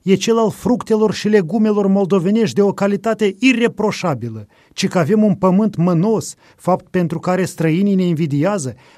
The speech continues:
iar fructele și legumele noastre sunt de o puritate năucitoare, fără chimicale.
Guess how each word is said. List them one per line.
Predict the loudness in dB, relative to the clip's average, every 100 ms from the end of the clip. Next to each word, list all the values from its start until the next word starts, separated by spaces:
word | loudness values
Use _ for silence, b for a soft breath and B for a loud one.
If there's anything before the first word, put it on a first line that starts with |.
| -4
iar | 0 0
fructele | -2 -4 -4 -2 -4
și | -4 -2
legumele | -2 0 0 0
noastre | 0 -2 -4 -6
sunt | -4 -2
de | 0
o | -2
puritate | 2 2 2 0 -2 0
năucitoare, | 0 0 -2 -4 -4 -4 -4 -6 -4
fără | 0 0
chimicale. | 0 -2 -2 -2 -6 -6 -10